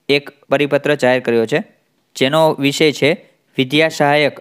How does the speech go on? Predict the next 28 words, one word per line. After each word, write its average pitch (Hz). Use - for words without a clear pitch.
ધોરણ 139
એકથી 139
પાંચ 139
અને 151
ધોરણ 143
છથી 139
આઠ 143
ગુજરાતી 139
માધ્યમની 139
ખાલી 147
જગ્યાઓની 139
માહિતી 127
મોકલવા 123
બાબત. 117
આપ 139
બધા 147
જાણો 139
છો 147
તેમ 131
ભરતી 139
પહેલા 151
ખાલી 147
જગ્યાઓની 147
માહિતી 131
મંગાવવામાં 135
આવતી 127
હોય 117
છે 165